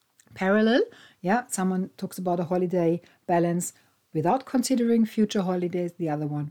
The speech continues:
with considering future holidays. So, um, there could be variances. So this is about the holiday entitlement and the holiday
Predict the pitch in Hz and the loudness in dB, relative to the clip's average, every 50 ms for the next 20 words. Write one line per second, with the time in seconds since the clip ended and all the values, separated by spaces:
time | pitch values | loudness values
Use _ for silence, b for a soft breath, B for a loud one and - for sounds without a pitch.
0 | - - 147 170 165 - - 147 135 - 131 120 113 127 120 120 117 120 120 - | -10 -4 -4 -4 -4 -4 -8 -8 -8 -6 -6 -6 -6 -4 -4 -2 -4 -4 -4 -6
1 | _ _ _ _ _ _ _ _ _ - 151 139 - 151 127 - 131 135 135 135 | _ _ _ _ _ _ _ _ _ -8 -8 -8 -6 -8 -8 -8 -6 -8 -8 -10
2 | - 113 - - 127 - - _ b b b b b b b b b _ - - | -12 -16 -18 -16 -16 -16 -16 _ b b b b b b b b b _ -8 -6
3 | 175 160 160 165 165 160 160 165 156 - - 175 - - 175 - 180 160 151 160 | -2 -2 -2 -2 -2 -2 -4 -4 -6 -8 -12 -14 -8 -8 -6 -2 0 0 0 0
4 | 160 151 139 143 151 156 139 135 139 127 - - - - - - - _ _ _ | 0 0 2 2 2 2 0 -2 -4 -8 -12 -12 -12 -12 -12 -12 -16 _ _ _
5 | _ _ _ _ _ _ _ _ _ _ _ b b b b b b b b b | _ _ _ _ _ _ _ _ _ _ _ b b b b b b b b b
6 | b b b b b b b _ - 269 247 285 302 311 254 226 208 196 196 180 | b b b b b b b _ 2 2 4 4 4 4 4 4 4 2 2 0
7 | - 196 185 175 160 160 139 139 139 - - 147 151 - 220 220 226 277 294 262 | 0 0 -2 0 0 -2 -2 -2 -6 -8 -8 -10 -8 -4 0 2 2 2 2 0
8 | 185 170 151 131 160 151 143 143 139 135 123 127 131 123 | -2 -4 -4 -6 -6 -6 -6 -6 -8 -8 -8 -8 -8 -10